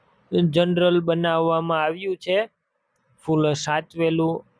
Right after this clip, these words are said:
અને ઘરઘરાવ ટ્રેક્ટર આખું જનરલ બનાવવામાં આવ્યું છે. એન્જિન પાવરફુલ છે, ગેર હાઇડ્રોલિક કમ્પ્લીટ. ટ્રેક્ટરની અંદર અત્યારે કોઈ વસ્તુનો ફોલ્ટ નથી, એક પણ રૂપિયાનો ખર્ચો નથી. સીધું લઈ અને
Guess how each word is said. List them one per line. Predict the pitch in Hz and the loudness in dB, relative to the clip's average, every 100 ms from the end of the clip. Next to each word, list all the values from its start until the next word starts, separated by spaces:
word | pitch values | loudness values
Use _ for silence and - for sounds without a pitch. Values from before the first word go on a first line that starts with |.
| _ _ _ _ _ _ - 143 | _ _ _ _ _ _ -2 0
અને | 151 156 151 151 156 - 127 | 0 0 0 -4 -8 -16 -8
ઘરઘરાવ | 120 147 147 156 156 139 | -4 -2 -2 0 0 -2
ટ્રેક્ટર | 156 165 - 147 | -6 -6 -4 -2
આખું | 147 147 131 | -2 -6 -6
જનરલ | 123 139 156 156 156 156 _ _ _ _ _ | -4 -2 0 0 0 -6 _ _ _ _ _
બનાવવામાં | 151 147 147 147 147 151 | -6 -2 0 0 0 -2
આવ્યું | 165 175 151 | 0 -2 -2
છે. | 156 170 180 _ _ _ _ _ _ _ _ - | -2 -2 -4 _ _ _ _ _ _ _ _ -6
એન્જિન | 156 160 143 156 156 147 | -2 -2 -2 -2 -2 0
પાવરફુલ | 139 170 165 165 160 - | 0 2 0 -2 -2 -2
છે, | 160 135 | -4 0
ગેર | 156 160 - | 0 0 -2
હાઇડ્રોલિક | 156 151 160 160 - | -4 -2 -2 -4 -4
કમ્પ્લીટ. | 175 190 170 156 | -8 -4 -4 -4
ટ્રેક્ટરની | - 151 - 202 190 | -4 -6 -2 -2 0
અંદર | 175 170 160 | 0 0 0
અત્યારે | - 165 165 170 - | 0 0 0 -2 0
કોઈ | 180 160 | 0 0
વસ્તુનો | - 170 165 151 - | -2 -4 -2 -2 0
ફોલ્ટ | 170 175 180 | 0 0 -2
નથી, | 185 - 127 - - - _ _ - 202 | -4 -2 -6 -6 -20 -20 _ _ -2 0
એક | 208 - | 0 0
પણ | 196 180 | 2 2
રૂપિયાનો | 170 - 175 175 170 - | -2 -4 -2 -2 -4 -4
ખર્ચો | 160 165 170 165 165 | -6 -4 -2 -2 0
નથી. | 185 185 151 156 | -2 -2 -4 -4
સીધું | 147 156 165 | -2 0 2
લઈ | 175 151 | 2 2
અને | 147 | -2